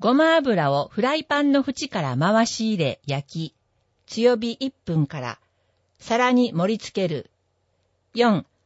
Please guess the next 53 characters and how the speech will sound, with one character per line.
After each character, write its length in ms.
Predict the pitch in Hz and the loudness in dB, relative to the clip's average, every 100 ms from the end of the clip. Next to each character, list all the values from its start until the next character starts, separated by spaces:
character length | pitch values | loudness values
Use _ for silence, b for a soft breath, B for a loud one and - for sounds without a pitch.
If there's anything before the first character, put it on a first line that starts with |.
| _ - | _ 2
ボ 240 | 226 302 | 6 6
ウ 40 | |
ル 80 | 330 | 4
の 140 | 330 320 | -2 -2
生 140 | 320 | -4
地 140 | 285 | -4
が 120 | 208 180 | -2 0
な 140 | 202 | -2
く 120 | - | 0
な 160 | 254 247 | 0 2
る 120 | 226 | 0
ま 160 | 185 147 | -2 -2
で 240 | 143 - | -4 -4
二 160 | 233 277 | -2 -2
か 160 | 269 | -2
ら 140 | 202 180 | -2 -4
三 320 | - 202 196 | -4 -2 -2
を 100 | 202 | -2
繰 140 | - | -4
り 120 | 196 226 | -6 -4
返 280 | 220 170 | -4 -4
す。 300 | 156 - 143 - _ _ _ _ _ | -6 -10 -12 -14 _ _ _ _ _
そ 160 | - | 0
の 140 | 254 311 | 2 2
ま 140 | 330 | 2
ま 80 | 311 | 0
食 160 | 311 311 | 0 2
べ 140 | 247 | 2
て 120 | - | 2
も、 240 | 151 151 - _ _ _ | -2 -2 -6 _ _ _
酢 160 | - | -6
醤 300 | 240 294 359 | -4 -2 -2
油 120 | 311 214 | -2 0
な 160 | 208 | 0
ど 140 | 190 165 | 2 0
を 80 | |
つ 120 | 170 - | -2 -4
け 120 | 214 | -4
て 120 | 160 | -4
食 120 | 214 | -4
べ 120 | 180 165 | -6 -4
て 120 | 143 | -4
も 160 | 139 - | -6 -4
美 60 | |
味 120 | 190 208 | -4 -4
し 260 | - 190 | -6 -6
い 40 | 143 | -8
で 160 | 120 | -10
す。 180 | 135 - _ _ _ _ _ _ _ _ _ _ _ | -12 -18 _ _ _ _ _ _ _ _ _ _ _
今 260 | - 339 330 | -2 -2 0
回 260 | 226 190 175 | -2 0 -2
使 220 | - | -4
っ 60 | 214 | -4